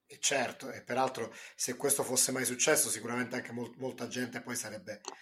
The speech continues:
eh, salita sul carro dei vincitori, magari cont-, contraddicendo quello che aveva detto in, in precedenza.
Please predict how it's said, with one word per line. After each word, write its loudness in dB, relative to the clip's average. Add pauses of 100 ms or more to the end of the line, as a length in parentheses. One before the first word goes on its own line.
(220)
eh, -12
salita -4
sul -6
carro -2
dei -4
vincitori, 0
magari -6
cont-, -14
contraddicendo -8
quello -12
che -10
aveva -6
detto -14 (840)
in, -4 (200)
in -8
precedenza. -4